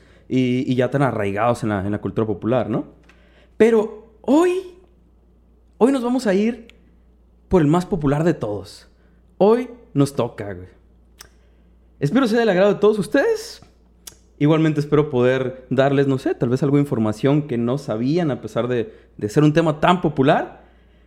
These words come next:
Pero sí, hoy hablaremos del personaje de la vida real que sirvió de inspiración para la creación de Drácula.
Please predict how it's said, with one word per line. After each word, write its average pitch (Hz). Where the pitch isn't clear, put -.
Pero 170
sí, 349
hoy 175
hablaremos 196
del 180
personaje 208
de 330
la 208
vida 214
real 208
que 156
sirvió 156
de 196
inspiración 220
para 151
la 135
creación 151
de 131
Drácula. 135